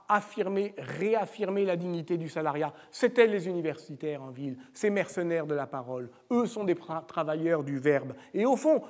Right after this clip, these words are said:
Pétrarque travaille à déprofessionnaliser la philosophie. Il travaille au fond à la désurbaniser. Et ce retrait est aussi effectivement une fuite hors de la ville. C'est aussi une manière de se réfugier à la cour,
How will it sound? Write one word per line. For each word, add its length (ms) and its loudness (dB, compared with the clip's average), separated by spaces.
Pétrarque 500 4
travaille 340 4
à 80 6
déprofessionnaliser 1600 2
la 100 0
philosophie. 640 -10
Il 100 0
travaille 380 0
au 60 0
fond 160 -2
à 40 0
la 100 2
désurbaniser. 1000 0
Et 160 2
ce 140 0
retrait 540 -2
est 220 0
aussi 360 -2
effectivement 600 -2
une 100 -2
fuite 460 -2
hors 260 0
de 80 -4
la 140 -2
ville. 320 -4
C'est 220 0
aussi 360 0
une 180 0
manière 520 2
de 120 2
se 160 2
réfugier 1160 0
à 100 6
la 140 4
cour, 500 0